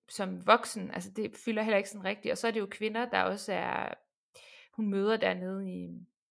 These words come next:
i Paris som en ung pige, som, eller det er jo så piger, som, øh, dominerer fortællingen i forhold til deres reaktion, som du også var lidt inde på. Men jeg synes også, det her sådan mor-datter-forhold er ret rørende, og især der til sidst i romanen, hvor at,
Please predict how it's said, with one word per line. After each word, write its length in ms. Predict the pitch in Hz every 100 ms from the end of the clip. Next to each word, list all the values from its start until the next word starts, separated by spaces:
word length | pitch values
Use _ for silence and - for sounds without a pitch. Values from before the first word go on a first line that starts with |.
| _
i 60 | 185
Paris 320 | - 196 277 226
som 180 | 185
en 100 | 180
ung 240 | 220 226 226
pige, 400 | - 247 277 294
som, 260 | - 196
eller 140 | 185 175
det 80 | 196
er 40 |
jo 60 | 190
så 120 | 185 -
piger, 440 | - 208 226 254 247 - - - - -
som, 300 | 220 196 180
øh, 400 | 175 175 170 - _ _ _ _ -
dominerer 380 | 208 202 226
fortællingen 560 | 214 208 - 226 185 180
i 40 |
forhold 340 | 170 208 208 139
til 180 | - -
deres 300 | 98 - -
reaktion, 400 | - - - 190
som 140 | 180
du 160 | 208 196
også 140 | 196
var 80 | 196
lidt 160 | 202
inde 260 | 196 202 226
på. 280 | 226 190 - _ _ _ _ -
Men 40 |
jeg 80 | 208
synes 160 | 226
også, 140 | 262 262
det 80 | 254
her 160 | 214
sådan 340 | 190 202 180 180 _ _ _ _ _ _ _ - -
mor-datter-forhold 800 | 208 202 214 233 220 208 202 196
er 120 | 190
ret 240 | 202 214
rørende, 480 | 208 196 240 277 226
og 180 | - -
især 280 | - 269 220
der 180 | 220 208
til 160 | -
sidst 420 | 202 - 302 - 226
i 40 |
romanen, 520 | 208 202 226 196 190
hvor 240 | 185 202 185
at, 160 | 180